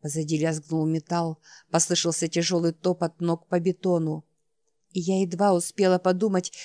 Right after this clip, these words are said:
«Ох, дерьмо!», как он схватил меня и приложил к холодной мокрой пассажирской двери Випера.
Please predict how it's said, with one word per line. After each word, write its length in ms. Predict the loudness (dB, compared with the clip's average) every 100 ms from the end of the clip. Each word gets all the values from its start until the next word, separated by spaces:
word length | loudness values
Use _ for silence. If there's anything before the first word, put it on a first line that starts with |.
| -18 -20 _
«Ох, 240 | -6 -4
дерьмо!», 640 | 0 2 4 4 6 4 2 _ _ _ _ _
как 240 | -10 -8 -2
он 140 | -2
схватил 520 | -2 2 2 2 0
меня 380 | 0 0 0 -4 _ _
и 140 | -2
приложил 560 | 0 2 2 0 -2 -4
к 80 |
холодной 560 | -4 0 2 2 2 0
мокрой 400 | 0 0 -2 -4
пассажирской 720 | -4 -2 -2 0 -4 -2 -2
двери 440 | -2 0 2 2
Випера. 640 | -2 -4 -4 -2 -2 -4